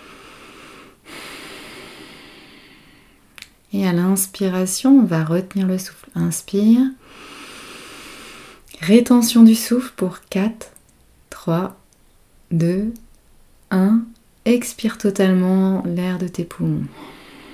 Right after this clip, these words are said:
Puis prends un instant ici, peut-être tourne le regard vers l'intérieur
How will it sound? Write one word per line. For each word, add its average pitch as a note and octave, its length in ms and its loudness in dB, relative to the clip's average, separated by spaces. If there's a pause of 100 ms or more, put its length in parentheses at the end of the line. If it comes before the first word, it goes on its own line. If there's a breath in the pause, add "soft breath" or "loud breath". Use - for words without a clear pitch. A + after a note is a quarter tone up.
(2500 loud breath)
Puis - 140 -20
prends - 180 -2
un G3+ 140 4
instant G3 420 0
ici, G3 680 0
peut-être F#3 300 -4
tourne G3+ 220 0
le G3 100 2
regard F#3+ 340 2
vers F3 160 -2
l'intérieur F3 800 -2